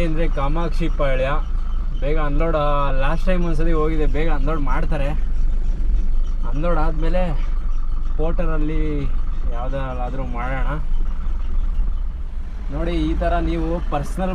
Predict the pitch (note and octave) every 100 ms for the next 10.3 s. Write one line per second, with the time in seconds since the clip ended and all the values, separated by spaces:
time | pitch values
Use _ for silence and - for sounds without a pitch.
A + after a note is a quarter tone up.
0 | E3 E3 E3+ D#3 D#3 C#3+ C3+ D3+ D3 C3
1 | C3 E3 F#3 - - - - - - -
2 | - - C3+ C#3+ F3+ F#3+ F#3+ - F3 F#3
3 | F#3 D#3 F3+ F3 D3 C#3+ C#3 C3+ C3+ D#3
4 | D#3 C#3 D3+ D3+ C#3+ - E3 - - -
5 | - - - G#3 - G#3+ F#3+ G3 - -
6 | G3 G3 F#3 - E3+ - - - - -
7 | - F3 A#3 C4+ - G3 G#3+ G#3+ F#3+ -
8 | - G#3+ G3+ F#3+ G3+ G3+ F3 E3 F3+ -
9 | - - - - - - - - F3+ G#3+
10 | G#3+ A3 A3+